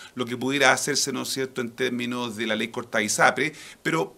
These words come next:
pero para eso tiene que construir la viabilidad y no tiene, y si-, sabemos que es un gobierno que no tiene mayoría en el Congreso, entonces se hace muy complicado.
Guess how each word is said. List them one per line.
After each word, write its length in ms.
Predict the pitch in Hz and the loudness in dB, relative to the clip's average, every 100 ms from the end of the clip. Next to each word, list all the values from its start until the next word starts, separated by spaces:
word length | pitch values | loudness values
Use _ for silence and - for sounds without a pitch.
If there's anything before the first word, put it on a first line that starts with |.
| - | -2
pero 160 | 165 | 2
para 220 | 151 147 165 | 6 8 6
eso 200 | 196 208 | 4 -2
tiene 200 | 170 156 | -6 -6
que 60 | |
construir 360 | 147 139 143 160 | -6 -6 -6 -6
la 80 | 151 | 0
viabilidad 580 | 127 107 107 180 180 | 0 0 0 2 2
y 120 | - 131 | 0 -6
no 120 | 131 | -6
tiene, 260 | 160 180 180 | -6 -6 -6
y 160 | - | -8
si-, 220 | 127 - 131 | -8 -6 -6
sabemos 460 | - 127 135 156 | -6 -2 -4 -4
que 100 | 147 | -10
es 60 | 147 | -10
un 80 | 123 | -6
gobierno 260 | 131 131 | -6 -6
que 60 | 120 | -6
no 60 | |
tiene 180 | 117 135 | -6 -4
mayoría 440 | 131 110 180 220 107 | -4 -4 -2 -2 -2
en 80 | |
el 120 | 98 95 | -4 -8
Congreso, 360 | 90 98 101 | -8 -8 -8
entonces 300 | 104 135 147 | -10 -10 -4
se 80 | 165 | -4
hace 160 | 170 160 | -4 -6
muy 160 | 180 | -8
complicado. 560 | 180 175 - 175 147 | -6 -6 -6 0 0